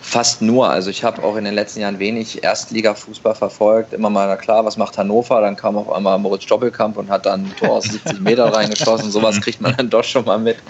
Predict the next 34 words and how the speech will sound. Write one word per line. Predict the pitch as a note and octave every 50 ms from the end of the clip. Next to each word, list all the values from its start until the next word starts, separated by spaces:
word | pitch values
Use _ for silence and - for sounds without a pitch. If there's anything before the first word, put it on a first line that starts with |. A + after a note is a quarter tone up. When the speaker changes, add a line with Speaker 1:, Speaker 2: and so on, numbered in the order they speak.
| - - - - - - - - - - - -
Speaker 1:
Aber, | - G2+ G#2 F#2+ G2+ G2 F#2+ F#2+ F#2+ F#2 F#2 E2 - -
ähm, | - F#2+ F#2+ F#2 F#2 F#2 F#2+ F#2+ F#2+ F#2 F#2 F2 C2 - - - - - - - - -
so | - G#2 G#2
dieser, | F2+ G#2 F#2 G2 F#2+ F2+ F2+ E2+
dieser | - G2 F#2+ F#2 F#2+ F2 E2+ - -
Absturz, | D2+ D#2+ - - - - - A2+ G#2+ G#2 G#2 G2 G2 - - - - - - -
äh, | - F2+ F#2+ F#2+ F#2
und | - - G2 F#2+ -
die | G2 G2 F2+
großen | - - G2+ G#2 G2 - A2
Gründe | F#2+ - G#2+ G#2 A2 A2
dafür, | G2 G2+ F#2 - - - G2+ G2+ G2 G2 F#2 - - - - - - - - -
da | F2 F#2 F2+
habe | F#2 F#2+ G2
ich | - - - - - -
mich | - - - F2+ G2 F#2+ - -
jetzt | A2 G2 - G#2+
nicht | G#2+ G#2 -
so | - G2+ G2+ G2 G2 - - -
detailliert | F#2 F2+ G#2 G2+ F2+ F#2+ G2+ - -
drum | A2 G2+
gekümmert, | F#2+ F2+ - - G2+ F#2+ F#2 F#2 F#2 - -
weil | - - F#2 F#2 F#2
ich | F#2 - -
dann | F#2 F2+ F2+
auch | F2 -
erstmal, | - - E2 F2+ - - F#2 F#2 F#2 F2+ - - - - - - - - - - - -
ja, | - F#2 F#2
auch | - F#2+
erst | G#2+ G2+ -
seit | - F#2+ -
vier | - G#2+ F#2+
Jahren, | F#2 F#2+ F#2 G#2+ A#2 A2 G2+ G2 F2
äh, | - F#2+ F#2+ F#2 F#2 F#2+